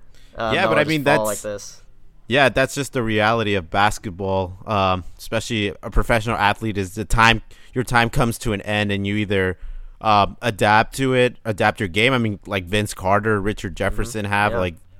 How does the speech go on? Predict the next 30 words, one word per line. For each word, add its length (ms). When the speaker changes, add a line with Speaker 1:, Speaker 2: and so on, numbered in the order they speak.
Speaker 2:
they've 160
basically 400
been, 240
like, 180
basic 420
role 220
players 340
for 160
their 180
teams 400
Speaker 1:
<laughs> 0
Speaker 2:
at 160
their 240
age. 320
But, 160
I 80
mean, 160
they're 120
willing 240
to 100
accept 300
that 200
role 240
in 100
order 200
to 80
keep 240
playing 260
basketball. 480
But 240